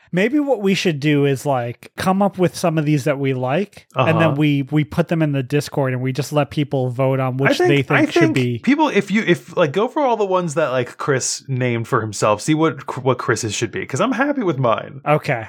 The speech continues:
Speaker 1: I'm indecisive with mine, so yeah, we'll figure out a way to, to let the community tell me which one is actually good, if any of them at all.
Speaker 2: Or if you have some of your own, that also sounds fun.
Speaker 1: And speaking of the Hello Hyrule community, let's take a trip over to the post office.
Speaker 2: Absolutely.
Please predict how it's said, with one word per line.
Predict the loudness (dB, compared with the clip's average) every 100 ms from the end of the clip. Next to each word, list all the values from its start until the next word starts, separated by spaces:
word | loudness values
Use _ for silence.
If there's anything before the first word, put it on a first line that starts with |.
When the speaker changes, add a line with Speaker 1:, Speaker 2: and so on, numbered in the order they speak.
| -6
Speaker 1:
I'm | 0 0 0 -4 -2
indecisive | 0 0 0 0 0 -2 -4
with | -6 -6
mine, | -8 -8 -10
so | -4 -2
yeah, | 0 0 -2 -8 -6
we'll | 0 2
figure | 2 4
out | 4 4
a |
way | 2 0
to, | -2 -6
to | -4 -2
let | -2 -4 -4
the |
community | -6 -4 -2 -2 -4 -4 -4
tell | 0 0
me | 2
which | 0 -2 -2
one | -4
is | -2
actually | -2 -2 -2 0
good, | 2 4
if | 4
any | 2 2
of | 2
them | 2
at | 2
all. | 2 2 0 -4
Speaker 2:
Or | 0 2 2
if | 0
you | 0
have | 2 2
some | 2 0
of |
your | 0 0
own, | 0 0
that | -2 0
also | 0 0 -2
sounds | -2 -2 -4
fun. | -8 -8 -4
Speaker 1:
And | -4 -4
speaking | -10 -14 -8 -2 -2 0 0
of | 2 0
the | 0
Hello | -2 -2 0
Hyrule | 0 0 -4
community, | -4 -2 0 0 0 0
let's | 0 -2 -4
take | -4 -2
a | -2
trip | -2 0
over | 0 0
to | -2
the | -4
post | 0 -2 0
office. | -2 -2 -8 -16 -20 -8
Speaker 2:
Absolutely. | 0 0 2 2 2